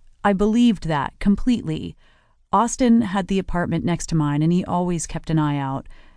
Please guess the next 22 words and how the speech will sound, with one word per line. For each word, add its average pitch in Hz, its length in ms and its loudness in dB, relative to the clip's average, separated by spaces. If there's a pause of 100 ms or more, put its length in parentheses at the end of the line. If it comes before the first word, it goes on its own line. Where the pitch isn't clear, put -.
knowing 196 380 4
one 262 300 6
day 147 540 0
I 170 280 -4
would 185 340 -6
come 180 280 0
home 165 360 0
in 180 140 2
tears. 147 600 -8 (300)
He 180 140 -4
was 185 180 0
right, 147 240 0
of 160 140 -6
course. - 500 -4 (540)
He 202 160 -2
usually 202 400 2
was. 170 520 0 (460)
I 190 60 -2
came 202 240 4
home 214 220 4
crying, 160 440 2
still 175 440 -2